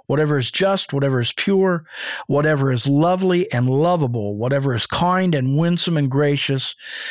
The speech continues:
if there is any virtue and excellence, if there is anything worthy of praise, think on and weigh and take account of these things. Fix your mind on them.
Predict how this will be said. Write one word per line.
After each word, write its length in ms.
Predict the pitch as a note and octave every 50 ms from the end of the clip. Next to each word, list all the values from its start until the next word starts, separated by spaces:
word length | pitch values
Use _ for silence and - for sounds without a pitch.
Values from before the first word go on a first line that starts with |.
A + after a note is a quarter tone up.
| - - - _ _ _ -
if 200 | - E3 E3 E3
there 160 | - D#3+ C#3+
is 140 | C3+ A#2+ -
any 160 | D#3+ D3 C#3
virtue 560 | B2 A#2 - D3 D3+ E3 D#3 - - F3 D#3 C#3
and 120 | C3 - - -
excellence, 560 | F3 E3+ - - - F3+ E3 D#3 D#3 - - -
if 140 | F3 D#3 -
there 140 | D#3 C#3+ C3
is 140 | B2 D3+ - -
anything 500 | F#3+ F#3 F3+ D#3+ - E3+ C#3+ C3 C3 C3
worthy 360 | C3+ C#3+ D3+ D3+ D3 C#3+ C#3
of 120 | C#3 C#3
praise, 600 | - - - C3+ B2 A#2 A2+ A2+ A2+ A2 - - - - - - - - - - -
think 540 | - - - - - - A#3 A#3+ G#3+ G#3 - -
on 460 | - C3+ A#2+ G#2+ G2+ G2 F#2+ F#2+ F2 - _ -
and 340 | A#2+ A#2+ A#2 A#2 A#2+ C3+
weigh 380 | D3 E3 F3 F#3 F#3 F#3+ G3+ G3+
and 280 | - C3+ A#2+ A#2 A#2+ -
take 340 | - F3 F#3 F#3 F#3 - - -
account 480 | B2+ - - - E3 E3 E3 E3+ E3 - -
of 220 | C3 B2+ B2+ B2+
these 400 | C#3 D#3 E3+ E3+ D#3+ D#3 - -
things. 540 | - B2 G#2+ F#2 D#2+ C#2 - - - - - _ _ - - - - - - - - - - _ _ -
Fix 440 | - - - G3 G3+ G3 - - -
your 120 | D3+ D3
mind 600 | C#3 C3+ C3 C3+ C3+ C3+ C#3 D3 D3+ C#3+ C3+ B2
on 260 | A2 G2+ G2 F#2+ F#2 F#2
them. 320 | F#2+ F2+ D2 C#2+ E2